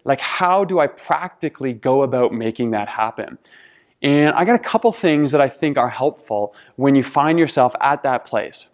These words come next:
You've forgiven, you're ready to move forward in the relationship. How do you begin a process of restoring or reconciling?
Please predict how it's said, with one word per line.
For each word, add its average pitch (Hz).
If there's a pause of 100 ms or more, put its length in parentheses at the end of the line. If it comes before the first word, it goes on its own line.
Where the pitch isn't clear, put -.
(100)
You've 120
forgiven, 165 (420)
you're 123
ready 147
to 160
move 151
forward 143
in 139
the 127
relationship. 123 (140)
How 160
do 156
you 160
begin 131
a 131
process 123
of 110
restoring 117
or 107
reconciling? 107